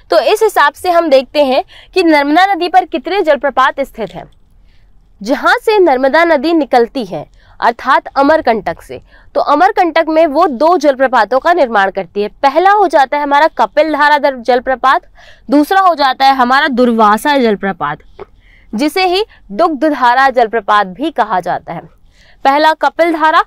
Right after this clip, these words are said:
दूसरा दुग्ध धारा और जिसे ही दुर्वासा जलप्रपात भी कहा जाता है।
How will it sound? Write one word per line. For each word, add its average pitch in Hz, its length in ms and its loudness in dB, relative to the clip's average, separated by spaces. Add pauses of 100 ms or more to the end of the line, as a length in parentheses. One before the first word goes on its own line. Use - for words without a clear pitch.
(240)
दूसरा 269 340 0
दुग्ध 269 300 0
धारा 320 420 2
और 320 80 4
जिसे 254 300 -2
ही 302 120 -2
दुर्वासा 208 540 0
जलप्रपात 196 480 -2
भी 262 180 -6
कहा 233 260 0
जाता 175 340 -2
है। 175 200 -10